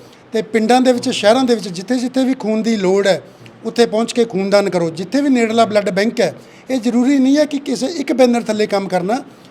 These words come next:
ਅਨੇਕਾਂ ਸੰਸਥਾਵਾਂ ਲੱਗੀਆਂ ਹੋਈਆਂ ਨੇ ਖੂਨਦਾਨ ਦੇ ਵਿੱਚ ਤੇ ਸਾਡਾ ਜੋ ਅੱਜ ਖੂਨਦਾਨ ਕੈਂਪ ਲਾਉਣ ਦਾ ਮੋਟਿਵ ਹੈ, ਅਸੀਂ ਉਹਨਾਂ ਹਜ਼ਾਰਾਂ ਨੌਜਵਾਨਾਂ ਨੂੰ ਅਸੀਂ ਇਹ ਪ੍ਰੇਰਣਾ ਦੇਣਾ ਚਾਹੁੰਦੇ ਹਾਂ ਕਿ ਤੁਸੀਂ ਆਪਦੇ ਜਿਹੜੇ ਮਤਲਬ ਜ਼ਰੂਰੀ ਕੰਮ ਹੈ, ਅਹ, ਇਸ ਗੱਲ ਦਾ ਮੈਂ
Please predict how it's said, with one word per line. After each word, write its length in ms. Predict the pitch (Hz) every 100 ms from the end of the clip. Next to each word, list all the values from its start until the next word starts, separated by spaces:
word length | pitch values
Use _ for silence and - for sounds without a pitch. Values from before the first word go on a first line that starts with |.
| - - -
ਅਨੇਕਾਂ 380 | 240 269 262 302
ਸੰਸਥਾਵਾਂ 480 | 254 254 247 240 247
ਲੱਗੀਆਂ 320 | 214 185 214
ਹੋਈਆਂ 180 | 196 190
ਨੇ 80 | 170
ਖੂਨਦਾਨ 460 | - 196 190 190
ਦੇ 80 | 180
ਵਿੱਚ 200 | 170 185 180 - - -
ਤੇ 80 | 247
ਸਾਡਾ 280 | 233 233
ਜੋ 160 | 269 269
ਅੱਜ 120 | 262 -
ਖੂਨਦਾਨ 340 | 233 240 247
ਕੈਂਪ 240 | 247 247
ਲਾਉਣ 180 | 240 240
ਦਾ 120 | 240
ਮੋਟਿਵ 420 | 226 202 196 262 226
ਹੈ, 160 | 247 - - 226
ਅਸੀਂ 220 | 180 247
ਉਹਨਾਂ 220 | 254 262
ਹਜ਼ਾਰਾਂ 420 | 180 185 202 240
ਨੌਜਵਾਨਾਂ 460 | 269 254 233 233 233
ਨੂੰ 140 | 233
ਅਸੀਂ 160 | 208 233
ਇਹ 60 | 226
ਪ੍ਰੇਰਣਾ 380 | 196 190 208
ਦੇਣਾ 240 | 202 208 202
ਚਾਹੁੰਦੇ 340 | 190 202 208
ਹਾਂ 100 | 240 294 - - -
ਕਿ 80 | 254
ਤੁਸੀਂ 320 | 247 247 254
ਆਪਦੇ 640 | 226 214 202 247 247 254 -
ਜਿਹੜੇ 320 | 220 240 247
ਮਤਲਬ 320 | 226 220 226 175 - 165
ਜ਼ਰੂਰੀ 340 | 196 208 269
ਕੰਮ 260 | 233 214 202
ਹੈ, 140 | 170
ਅਹ, 1160 | - - - - 202 202 196 277 294 - - 233
ਇਸ 140 | 185
ਗੱਲ 200 | 240 240
ਦਾ 120 | 240
ਮੈਂ 240 | 247 240